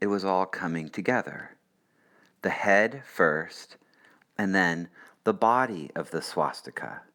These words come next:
And finally it was whole and in the world. Caleb's face flush and sweaty and excited. When he asked how it looked, I said it looked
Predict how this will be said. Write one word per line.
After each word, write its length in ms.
And 140
finally 520
it 80
was 200
whole 560
and 100
in 200
the 80
world. 460
Caleb's 580
face 480
flush 680
and 120
sweaty 640
and 100
excited. 640
When 160
he 160
asked 440
how 320
it 140
looked, 540
I 80
said 300
it 200
looked 400